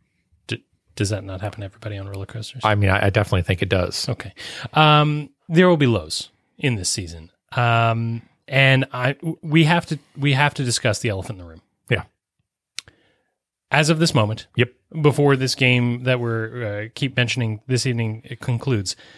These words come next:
Speaker 1: the Orioles will have been two and eight at home. And that means absolutely nothing.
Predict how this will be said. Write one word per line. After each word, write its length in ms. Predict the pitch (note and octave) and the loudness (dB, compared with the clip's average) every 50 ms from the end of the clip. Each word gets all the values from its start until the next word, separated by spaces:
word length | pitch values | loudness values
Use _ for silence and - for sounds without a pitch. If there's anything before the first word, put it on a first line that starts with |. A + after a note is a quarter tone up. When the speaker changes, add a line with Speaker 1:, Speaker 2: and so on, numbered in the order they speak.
| - _ _ _ | -20 _ _ _
Speaker 1:
the 80 | - D3 | 2 4
Orioles 320 | C#3+ E3 F3 E3+ D#3+ C3+ | 6 8 8 6 6 4
will 140 | C#3+ D3 C3 | 2 0 0
have 160 | C3 C3+ A#2 | 0 0 0
been 260 | A#2 A#2+ A2+ A2 G#2+ - _ _ | 0 0 0 -2 -4 -8 _ _
two 280 | - - - E3 D#3 D3 | -6 -2 0 0 0 0
and 120 | B2+ A#2+ | -2 -4
eight 180 | A#2 A2+ A2+ - | -4 -6 -8 -8
at 100 | G#2+ - | -10 -10
home. 240 | - G#2+ E2+ D#2 D#2+ _ _ _ _ _ _ _ _ _ _ _ _ _ _ _ _ _ - - - _ _ _ _ _ _ _ _ - | -10 -12 -12 -14 -16 _ _ _ _ _ _ _ _ _ _ _ _ _ _ _ _ _ -20 -20 -20 _ _ _ _ _ _ _ _ 2
And 560 | D3 D3 C#3+ C#3+ C#3 C#3 C#3 C#3 C3+ C#3 C#3 | 4 4 6 6 6 6 4 4 4 4 4
that 120 | E3 F3 F3 | 2 2 2
means 160 | E3+ D#3+ D3+ | 2 2 2
absolutely 380 | C#3+ B2 A#2 - B2+ A2+ G2+ | 0 0 -2 -6 -8 -8 -4
nothing. 320 | G#2 A#2 A#2 - - - | -4 -4 -4 -4 -8 -16